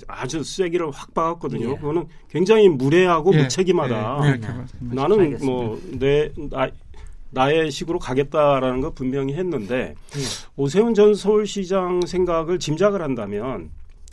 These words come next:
Speaker 1: 이 등은 할 수 있겠다라는 생각을 할, 하는지도 모르겠어요.
Speaker 2: 음, 음, 음,
Speaker 3: 네.
Speaker 2: 음.
Speaker 1: 근데 예컨대 이 등을 한다면 홍준표 전, 아, 대표는 사실상 삼 등이 되면 그 굉장히 어려운, 그래서
Speaker 2: 네.
Speaker 1: 퇴장의 길로 갈 수 있고,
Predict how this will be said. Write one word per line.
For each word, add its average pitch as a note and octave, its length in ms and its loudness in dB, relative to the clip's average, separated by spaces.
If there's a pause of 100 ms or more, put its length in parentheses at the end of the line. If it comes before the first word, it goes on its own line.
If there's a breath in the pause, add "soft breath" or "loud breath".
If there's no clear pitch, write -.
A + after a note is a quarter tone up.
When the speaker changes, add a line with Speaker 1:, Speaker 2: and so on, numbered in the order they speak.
(240)
Speaker 1:
이 D#3 280 -4
등은 A3+ 260 4
할 G3+ 140 0
수 G#3+ 140 -8
있겠다라는 F#3+ 500 0
생각을 E3 280 -4
할, F3+ 200 -6
하는지도 G#3+ 480 0
모르겠어요. A2 600 -4 (100)
Speaker 2:
음, D3 40 -4
음, - 0 -
음, C#3+ 140 -6
Speaker 3:
네. A2+ 200 -4 (100)
Speaker 2:
음. A2+ 120 -14
Speaker 1:
근데 F3 240 6
예컨대 F#3+ 640 4
이 D#3 160 -8
등을 G#3+ 220 4
한다면 F3+ 320 2
홍준표 E3 380 -2
전, C3+ 500 0
아, G#2+ 420 -4
대표는 B2 360 -4
사실상 B2+ 540 -8
삼 F#3+ 220 -6
등이 F#3 200 2
되면 B2+ 480 -4 (100)
그 A#2+ 160 -6
굉장히 E3+ 360 -6
어려운, B2 520 0
그래서 D3+ 200 -12
Speaker 2:
네. D3 200 -2
Speaker 1:
퇴장의 A#3+ 380 2
길로 D3 120 -4
갈 A2+ 160 -6
수 - 140 -12
있고, G2+ 480 -8